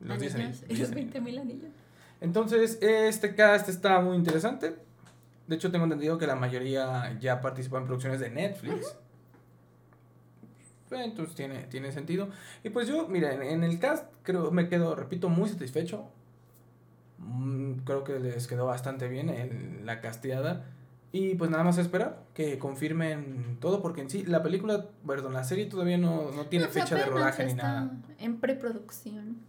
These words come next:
Speaker 1: No, ni en preproducción, porque todavía no tienen nada. O sea, apenas cogieron
Speaker 2: Bueno, o
Speaker 1: los
Speaker 2: sea,
Speaker 1: actores.
Speaker 2: como que están en, en,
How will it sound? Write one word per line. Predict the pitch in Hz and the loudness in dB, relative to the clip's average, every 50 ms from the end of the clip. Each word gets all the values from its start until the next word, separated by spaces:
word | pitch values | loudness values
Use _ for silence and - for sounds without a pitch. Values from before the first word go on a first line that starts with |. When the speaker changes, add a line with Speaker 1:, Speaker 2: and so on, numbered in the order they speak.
| - - | -4 0
Speaker 1:
No, | 165 185 185 170 175 | 2 4 4 4 4
ni | 196 202 156 | 4 2 0
en | 127 120 | -2 -2
preproducción, | 123 117 117 120 - 113 107 104 - 156 180 | -6 -8 -8 -8 -10 -12 -12 -8 -6 -6 -4
porque | 170 170 165 | -4 -6 -8
todavía | - 131 127 135 | -6 -6 -6 -6
no | 131 127 | -6 -6
tienen | 131 131 135 135 123 | -6 -8 -8 -8 -8
nada. | - 127 - - - | -8 -10 -10 -12 -6
O | - | -4
sea, | 135 | -4
apenas | 131 131 156 160 160 165 - | -2 0 2 2 2 0 0
cogieron | 156 - 320 381 - | -2 -2 0 2 2
Speaker 2:
Bueno, | 302 277 | 2 2
o | 269 | 2
Speaker 1:
los | 294 | 2
Speaker 2:
sea, | - 262 | 0 0
Speaker 1:
actores. | 262 - - 247 | 0 0 -2 -2
Speaker 2:
como | 247 254 240 | -4 -4 -2
que | 262 | -2
están | 262 262 - 262 262 277 | -4 -2 -2 -2 -2 -2
en, | 285 269 269 254 233 208 - - - - - - | 0 0 0 0 -2 -4 -6 -10 -12 -16 -14 -12
en, | 214 214 214 208 - - - | -10 -8 -8 -10 -12 -12 -16